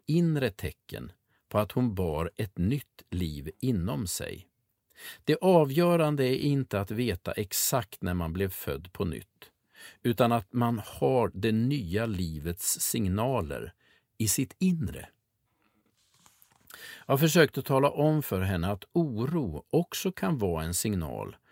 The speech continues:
på det nya liv som Gud har skapat i oss. Att vara född på nytt innebär inte bara att man känner glädje och tillfredsställelse.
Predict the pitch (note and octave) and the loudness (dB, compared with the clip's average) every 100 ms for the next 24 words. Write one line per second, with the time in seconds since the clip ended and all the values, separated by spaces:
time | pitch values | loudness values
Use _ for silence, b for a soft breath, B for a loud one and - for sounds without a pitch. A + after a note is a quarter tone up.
0 | b b - G#2+ A#2 D3+ G2+ G#2+ G#2+ E2+ | b b -2 2 4 2 2 -2 -2 -4
1 | D#2 E2 - F#2 E2+ C#2+ E2+ - A#2+ E2+ | -4 -6 -2 -2 -2 -4 -6 -4 -4 -4
2 | - A2 A#2+ G#2 E2 - - - _ B | -6 -10 -8 -12 -12 -14 -16 -16 _ B
3 | B B B _ B2 - C3+ B2+ - F3 | B B B _ 0 2 0 0 2 4
4 | E3+ E3 - E3 A#2+ D2 - _ - - | 4 0 -4 -2 0 -2 -8 _ -12 0
5 | D3+ A2 G2+ G#2+ G#2 D3+ C#3 D#3+ E3+ C#3+ | 2 2 2 0 2 0 0 0 2 2
6 | F#2 F#2+ - - _ - A2+ G#2+ A2+ G2 | 0 -2 -6 -20 _ -4 -2 -2 -2 -2
7 | G2+ A#2 D3 B2 D2+ F#2+ A2+ - D3+ F#2+ | -2 -2 -2 -2 -4 -4 -4 -4 -6 -4
8 | - F2 - D#3+ D#3 D2 - - - | -4 -4 -2 -4 -4 -6 -8 -8 -10